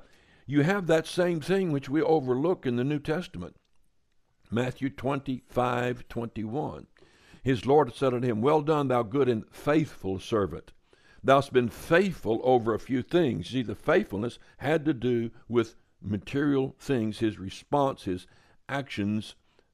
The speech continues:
uh, in regard to material things. "I will make thee ruler over many things. Enter thou into the joy of thy Lord." So here we find God extolling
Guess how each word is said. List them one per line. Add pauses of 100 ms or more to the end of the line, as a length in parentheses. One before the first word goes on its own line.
(120)
uh,
in
regard
to
material
things. (260)
"I
will
make
thee
ruler
over
many
things.
Enter
thou
into
the
joy
of
thy
Lord." (520)
So
here
we
find (1200)
God
extolling